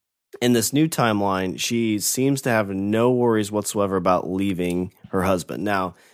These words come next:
is that because these events of nineteen ninety-one hadn't happened yet? I'm not, I'm not real sure. We don't know the full timeline of when nineteen ninety-one happened in this new timeline.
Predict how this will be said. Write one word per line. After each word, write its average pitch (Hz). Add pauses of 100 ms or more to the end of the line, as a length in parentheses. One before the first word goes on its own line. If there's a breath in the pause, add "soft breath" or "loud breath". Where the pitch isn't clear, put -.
(120 soft breath)
is 113
that 113
because 110
these 107
events 104
of 98
nineteen 104
ninety-one 101
hadn't 95
happened 104
yet? 180
I'm 117
not, 120
I'm 113
not 127
real 123
sure. 107
We 98
don't 120
know 123
the 104
full 110
timeline 87 (380 soft breath)
of 92
when 98 (400)
nineteen 107
ninety-one 104
happened 101
in 101
this 92
new 101
timeline. 73